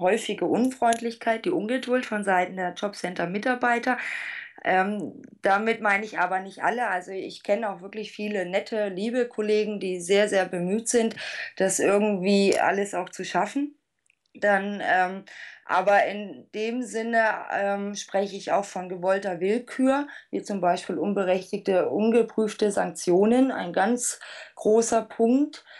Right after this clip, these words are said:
Ja, das sieht man auch daran, dass ja, äh, über die Hälfte der Klagen,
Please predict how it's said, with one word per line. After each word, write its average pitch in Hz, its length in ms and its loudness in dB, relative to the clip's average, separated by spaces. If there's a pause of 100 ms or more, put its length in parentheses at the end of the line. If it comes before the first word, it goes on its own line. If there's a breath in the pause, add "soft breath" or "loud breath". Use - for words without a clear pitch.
(220 loud breath)
Ja, 196 180 4
das 202 180 2
sieht 208 140 -4
man 202 120 0
auch 175 160 0
daran, 208 500 2
dass 190 280 -2
ja, 180 680 2
äh, 165 60 0
über 220 400 0 (320)
die 196 140 0
Hälfte 214 460 2
der 185 180 2
Klagen, 240 680 -2